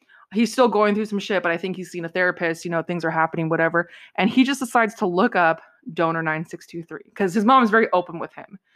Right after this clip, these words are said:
And so she's the whole time told him, "This is your donor," you know, shows him the information, all that stuff. So the same kid, he's fourteen years old, he looks up donor nine six two three and finds an article, um, about the donor.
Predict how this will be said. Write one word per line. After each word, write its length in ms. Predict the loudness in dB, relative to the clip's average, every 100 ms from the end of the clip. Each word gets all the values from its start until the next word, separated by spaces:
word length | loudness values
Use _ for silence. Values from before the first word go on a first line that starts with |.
| _ -6
And 80 |
so 80 | -4
she's 360 | -2 -2 -2 0
the 100 | 0
whole 120 | 0
time 220 | 0 -2
told 180 | 0 -2
him, 120 | -2 -8 -18 -8
"This 160 | -4 -4
is 120 | -2
your 100 | -2
donor," 680 | 2 4 4 4 4 4 2
you 100 | -2
know, 200 | 0 2 0
shows 340 | 0 0 0
him 160 | -4 -4
the 60 |
information, 680 | -6 -8 -6 -6 -6 -6 -4
all 120 | -4
that 180 | -6 -8
stuff. 320 | -10 -12 -14 _ _ _ _ _ -18 -16
So 340 | 2 4 4 0 -16 -10
the 60 | -4
same 280 | 2 4 4
kid, 280 | 4 4 2
he's 160 | 0
fourteen 280 | -2 0 0
years 200 | 0 0
old, 220 | 0 0 -6 -20 _
he 160 | -2
looks 400 | 0 2 2 0 0
up 280 | 2 2 2
donor 240 | 2 4
nine 180 | 2 0
six 160 | -2 -4
two 140 | -4
three 200 | -4 -4 -4
and 120 | -4
finds 320 | 0 0 0
an 80 | 0
article, 640 | 2 2 0 -2 -2 -4 _ _ _ _ _ 0
um, 320 | 2 2 0
about 340 | 2 2 2
the 60 | 0
donor. 560 | 0 0 0 -4 -10